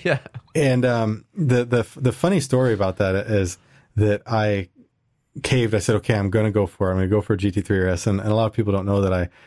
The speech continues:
Speaker 2: had one for a season. And, um, it was, uh, my first lap. I went out and I, I went out for a lap with it. And I,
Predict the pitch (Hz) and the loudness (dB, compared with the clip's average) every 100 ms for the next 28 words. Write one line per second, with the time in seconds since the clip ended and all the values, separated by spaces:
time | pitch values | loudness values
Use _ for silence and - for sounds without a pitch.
0 | _ - 120 117 101 - 90 - 95 90 | _ -2 0 0 -2 -2 -4 -2 -2 0
1 | 95 101 - _ _ _ - 117 113 107 | 0 -2 -6 _ _ _ -2 0 2 0
2 | 104 101 95 87 - _ _ _ _ _ | 0 0 -2 -2 -6 _ _ _ _ _
3 | _ _ _ _ - - 135 131 120 104 | _ _ _ _ -8 -2 0 2 2 2
4 | 110 101 95 90 _ _ _ _ _ - | 0 0 0 -4 _ _ _ _ _ -2
5 | 107 - 151 151 - 107 101 - - 107 | -2 0 0 0 0 -2 -2 -8 -6 -2
6 | 104 98 92 95 _ _ _ _ _ - | 0 0 -2 -6 _ _ _ _ _ -2
7 | 113 104 101 104 117 117 110 98 90 101 | 0 2 0 0 0 -2 0 0 0 0
8 | 92 90 110 | 0 0 0